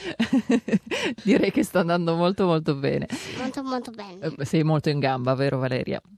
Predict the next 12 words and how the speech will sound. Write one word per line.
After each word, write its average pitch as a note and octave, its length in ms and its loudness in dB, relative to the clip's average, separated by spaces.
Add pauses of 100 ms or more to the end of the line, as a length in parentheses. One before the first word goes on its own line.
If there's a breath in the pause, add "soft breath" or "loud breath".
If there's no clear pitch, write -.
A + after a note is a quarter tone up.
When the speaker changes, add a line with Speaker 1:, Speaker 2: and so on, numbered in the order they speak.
(180)
Speaker 1:
Ma - 120 2
sei C4 180 2
già C#4 140 4
stata C4 280 -2
in E3+ 60 2
Italia, C#3 420 0
tu? D3+ 260 0 (460)
Speaker 2:
Sì. - 420 2 (320)
Speaker 1:
Sei G3 180 0
andata F#3+ 220 2
in F#3 80 2
vacanza? F3+ 640 0